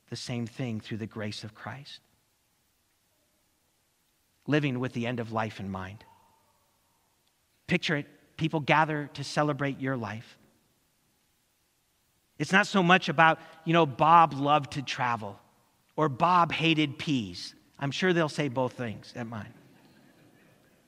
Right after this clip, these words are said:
But wouldn't it be wonderful if they were able to say with all integrity, "They proclaimed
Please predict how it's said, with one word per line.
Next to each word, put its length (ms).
But 100
wouldn't 260
it 80
be 240
wonderful 600
if 140
they 180
were 140
able 200
to 120
say 500
with 240
all 360
integrity, 720
"They 380
proclaimed 1080